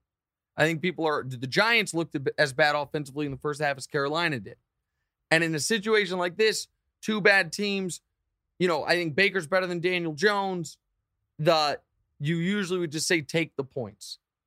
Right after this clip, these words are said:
But it's not a lot of points. It's less than a field goal. I don't trust the Giants. I want to trust the Panthers, but I'm, what I'm not gonna allow this.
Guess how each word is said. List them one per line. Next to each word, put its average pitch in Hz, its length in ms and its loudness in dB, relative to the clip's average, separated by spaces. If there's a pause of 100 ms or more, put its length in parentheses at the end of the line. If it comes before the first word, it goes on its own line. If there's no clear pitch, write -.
(440)
But 151 480 0
it's 143 140 -6
not 190 160 2
a 220 40 2
lot 208 160 0
of 151 120 -6
points. 156 280 -6
It's - 140 -16
less 180 180 0
than 208 140 -2
a 185 60 -4
field 135 340 -4
goal. 110 260 -12 (1600)
I 160 140 4
don't 202 180 0
trust 220 300 -4
the 202 80 2
Giants. 143 580 -2 (100)
I 165 140 4
want 160 520 0
to 196 120 -4
trust 151 300 -4
the 110 80 -14
Panthers, 113 640 -14 (800)
but 180 340 4 (800)
I'm, 170 220 2
what 156 160 0
I'm 160 160 -2
not 190 220 2
gonna 180 160 -2
allow 160 260 -2
this. 120 400 -10